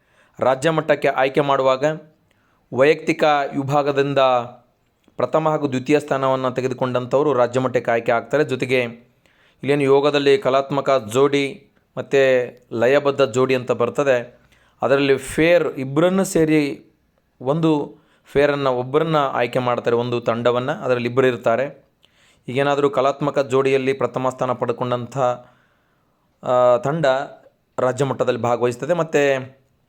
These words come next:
ಕಲಾತ್ಮಕದಲ್ಲಿ ಭಾಗವಹಿಸಲಿಕ್ಕೆ, ಆ, ನಂತರದಲ್ಲಿ ಇಲ್ಲಿ ಲಯಬದ್ಧ ಜೋಡಿ ಅಂತ ಏನಿದೆ, ಆ ಲಯಬದ್ಧ ಜೋಡಿ ಇದರ ಈ ಭಾಗದಲ್ಲಿ ಕೂಡ ಭಾಗವಹಿಸಲಿಕ್ಕೆ ಅವಕಾಶ ಇದೆ. ಹೀಗಾಗಿ ಒಟ್ಟಾರೆ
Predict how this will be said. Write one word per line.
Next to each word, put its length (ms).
ಕಲಾತ್ಮಕದಲ್ಲಿ 760
ಭಾಗವಹಿಸಲಿಕ್ಕೆ, 1080
ಆ, 220
ನಂತರದಲ್ಲಿ 640
ಇಲ್ಲಿ 320
ಲಯಬದ್ಧ 460
ಜೋಡಿ 400
ಅಂತ 180
ಏನಿದೆ, 600
ಆ 100
ಲಯಬದ್ಧ 520
ಜೋಡಿ 540
ಇದರ 320
ಈ 120
ಭಾಗದಲ್ಲಿ 480
ಕೂಡ 160
ಭಾಗವಹಿಸಲಿಕ್ಕೆ 1000
ಅವಕಾಶ 360
ಇದೆ. 200
ಹೀಗಾಗಿ 800
ಒಟ್ಟಾರೆ 800